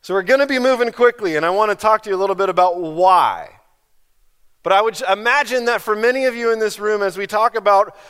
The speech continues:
uh, studying the book of Revelation for the next three or so months,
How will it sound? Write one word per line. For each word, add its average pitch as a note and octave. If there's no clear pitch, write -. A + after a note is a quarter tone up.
uh, E3
studying B3
the G3+
book G#3+
of G3+
Revelation G3+
for F3+
the F3+
next F3+
three F3+
or E3
so E3+
months, D#3